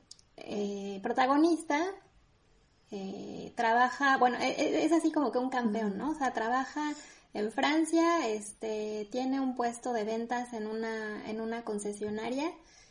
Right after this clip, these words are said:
Speaker 1: y todo el mundo dice que es súper carismático,
Speaker 2: Ujú.
Speaker 1: ¿no? O sea, que es como que el número uno, este, en ventas y todo porque tiene carisma, este, la gente,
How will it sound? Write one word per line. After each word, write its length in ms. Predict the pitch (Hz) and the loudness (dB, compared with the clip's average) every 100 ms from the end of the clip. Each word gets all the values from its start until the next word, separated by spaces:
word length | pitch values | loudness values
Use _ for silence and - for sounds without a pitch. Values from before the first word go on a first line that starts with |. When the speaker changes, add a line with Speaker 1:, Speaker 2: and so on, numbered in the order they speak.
| _ _ - | _ _ -8
Speaker 1:
y 460 | 226 226 220 220 214 | -2 0 0 0 0
todo 140 | 254 277 | 2 4
el 140 | 277 | 4
mundo 220 | 262 262 | 2 2
dice 240 | 262 254 269 | 0 -2 -4
que 80 | 254 | -4
es 80 | |
súper 280 | 247 - 226 | -4 -4 -6
carismático, 680 | 214 202 208 220 190 196 190 | -4 -4 -2 -2 -2 -6 -6
Speaker 2:
Ujú. 80 | 202 | -6
Speaker 1:
¿no? 120 | 233 | -4
O 40 | 285 | -2
sea, 140 | 240 | -2
que 100 | 269 | -2
es 80 | 254 | -4
como 220 | 294 247 | -2 -2
que 60 | 220 | -2
el 100 | 226 | -2
número 320 | 247 254 247 | -2 -2 -2
uno, 380 | 247 240 220 - | 0 -2 -4 -6
este, 640 | 214 208 - 202 202 202 | -8 -8 -8 -8 -8 -10
en 580 | 202 202 220 - - 214 | -12 -12 -14 -14 -8 -4
ventas 380 | 226 240 247 247 | -2 -2 -2 -4
y 60 | |
todo 280 | 208 240 269 | -4 -2 0
porque 420 | - 214 - 208 208 - - | -2 -6 -6 -8 -10 -18 -10
tiene 260 | - 262 247 | -2 -2 0
carisma, 840 | 208 220 285 285 262 254 254 254 | 0 2 2 2 0 2 0 -2
este, 580 | 214 208 - 220 208 208 | -4 -6 -8 -4 -2 0
la 140 | 214 220 | 0 -2
gente, 880 | - 254 247 240 240 233 226 220 | -4 -4 -2 -2 -2 0 0 -2